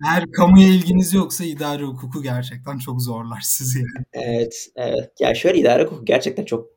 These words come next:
Speaker 2: güzel bir ders ve hayatın içinden bir ders. Hani ne bileyim kamulaştırma, sonra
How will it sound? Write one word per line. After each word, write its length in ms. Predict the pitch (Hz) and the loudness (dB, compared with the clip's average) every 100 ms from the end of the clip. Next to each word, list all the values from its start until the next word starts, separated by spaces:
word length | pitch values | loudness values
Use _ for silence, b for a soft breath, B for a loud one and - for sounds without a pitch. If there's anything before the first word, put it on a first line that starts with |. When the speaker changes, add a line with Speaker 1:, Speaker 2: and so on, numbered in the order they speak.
| _ _ _ - | _ _ _ -14
Speaker 2:
güzel 380 | 110 117 139 | -4 -2 0
bir 40 | 147 | 0
ders 260 | 156 - | -2 -4
ve 100 | 143 | -6
hayatın 440 | 147 120 117 117 123 | -6 -2 -2 -2 -6
içinden 320 | 113 120 120 | -6 -6 -6
bir 60 | 110 | -6
ders. 180 | - | -8
Hani 260 | - 107 104 _ _ _ _ | -8 -10 -10 _ _ _ _
ne 140 | 113 117 | -4 0
bileyim 320 | 120 107 - _ | 0 -2 -6 _
kamulaştırma, 840 | - 110 107 104 - 107 104 101 | -10 -4 -4 -4 -8 -6 -4 -6
sonra 520 | 101 104 104 104 101 | -8 -6 -4 -4 -6